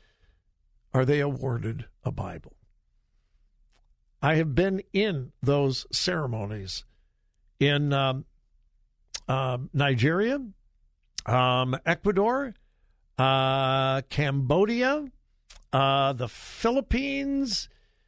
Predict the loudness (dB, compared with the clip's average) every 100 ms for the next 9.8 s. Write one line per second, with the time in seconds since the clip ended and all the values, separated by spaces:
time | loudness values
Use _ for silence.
0 | _ _ _ -12 -4 -2 -2 -2 -2 -4
1 | -2 -2 0 -2 -2 -2 -2 -4 -2 -2
2 | 0 0 -2 -4 -10 -6 -4 -4 -6 -6
3 | -6 -8 _ _ _ _ _ _ _ _
4 | _ _ _ _ -2 0 0 2 2 2
5 | 0 0 -2 -2 -2 -4 -6 -8 -12 _
6 | _ _ _ _ _ _ _ _ 0 2
7 | 2 0 -2 -2 -2 -2 -2 -2 -2 -2
8 | -6 -12 _ _ _ _ _ _ -2 2
9 | 2 2 -2 -4 -4 -4 -6 -10